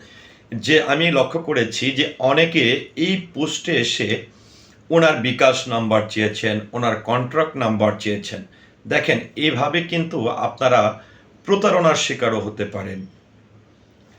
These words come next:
আজকে ধরেন, আহ, কেউ যদি এভাবে একজনকে নিয়ে,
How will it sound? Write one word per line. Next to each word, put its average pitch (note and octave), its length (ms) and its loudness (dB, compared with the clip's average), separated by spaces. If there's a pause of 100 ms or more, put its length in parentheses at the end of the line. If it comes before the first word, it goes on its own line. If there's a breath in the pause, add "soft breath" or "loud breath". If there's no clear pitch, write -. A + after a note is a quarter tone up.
(140)
আজকে C#3+ 360 2
ধরেন, E3 360 4
আহ, A#2 840 -2
কেউ D3+ 360 4
যদি D#3 340 4
এভাবে C3 800 0
একজনকে A#2+ 560 -2
নিয়ে, A#2 520 -2